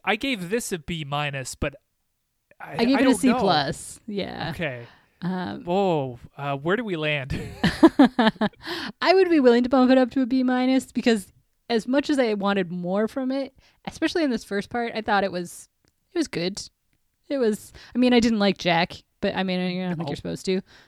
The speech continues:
Speaker 2: So,
Speaker 1: No.
Speaker 2: um,
Speaker 1: Okay.
Speaker 2: yeah.
Speaker 1: B minus
Speaker 2: B minus.
Speaker 1: it is. Uh, do you have the same one for, same rating for the second part, episode eleven, Fire Horse Part two?
Speaker 2: I did have a C plus for that, so,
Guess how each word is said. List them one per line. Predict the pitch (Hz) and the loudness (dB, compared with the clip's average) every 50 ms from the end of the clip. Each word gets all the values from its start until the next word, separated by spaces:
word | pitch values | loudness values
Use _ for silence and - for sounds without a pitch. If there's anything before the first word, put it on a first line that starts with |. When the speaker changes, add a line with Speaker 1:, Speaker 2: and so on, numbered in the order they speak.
| _ _ | _ _
Speaker 2:
So, | - 170 180 170 | -8 -4 -2 -2
Speaker 1:
No. | 156 139 123 123 123 - _ _ - - _ _ _ _ | 0 -2 -2 -4 -8 -14 _ _ -20 -20 _ _ _ _
Speaker 2:
um, | - 147 165 170 165 156 147 - | -12 -12 -10 -10 -10 -12 -10 -12
Speaker 1:
Okay. | 320 - 202 180 175 - _ _ _ _ _ _ | -10 -4 -4 -4 -4 -6 _ _ _ _ _ _
Speaker 2:
yeah. | - 262 220 175 - _ _ - - _ _ _ _ _ _ _ 185 | -4 -4 -4 -4 -6 _ _ -20 -20 _ _ _ _ _ _ _ -10
Speaker 1:
B | 170 196 196 | -8 -4 -2
minus | |
Speaker 2:
B | 170 | -2
minus. | 180 185 180 175 - - | -2 -2 -2 -4 -6 -8
Speaker 1:
it | 175 175 | -6 -6
is. | 185 180 175 - - - - - _ _ _ _ _ | -6 -6 -6 -8 -12 -16 -18 -20 _ _ _ _ _
Uh, | - 160 160 165 160 | -6 -2 -2 -2 -2
do | 156 185 | -2 -2
you | 175 | -2
have | 180 | -2
the | 175 175 | -2 -6
same | - - 190 180 175 175 | -6 -6 -6 -6 -6 -8
one | 180 180 175 | -10 -12 -12
for, | 165 - - 175 170 170 170 165 160 | -14 -12 -8 -6 -6 -4 -6 -6 -8
same | - - 175 170 | -8 -8 -8 -6
rating | 175 175 180 190 175 | -4 -4 -4 -4 -8
for | - - 180 175 175 | -8 -8 -6 -6 -6
the | 170 170 175 160 | -6 -8 -8 -8
second | - - 180 - 190 185 180 | -8 -8 -8 -8 -10 -12 -8
part, | - 233 277 277 214 | -6 -6 -6 -4 -6
episode | 160 - - - 180 170 | -8 -8 -6 -4 -4 -4
eleven, | 160 165 180 185 190 175 | -2 -2 -4 -4 -6 -10
Fire | - - 185 175 170 | -10 -6 -4 -4 -4
Horse | 170 175 170 - | -4 -4 -6 -8
Part | - - 190 180 - _ | -8 -8 -8 -8 -8 _
two? | - 262 294 302 285 254 | -10 -10 -10 -8 0 2
Speaker 2:
I | 254 247 | 4 4
did | 220 254 220 | 4 4 2
have | 220 196 | 2 2
a | 202 | 0
C | - - 208 190 | -2 -4 -6 -6
plus | - 185 160 165 - | -4 -4 -4 -6 -6
for | - 170 156 | -8 -8 -8
that, | 151 135 - - - - _ 190 _ _ - | -8 -8 -8 -10 -14 -18 _ -20 _ _ -10
so, | 190 | -10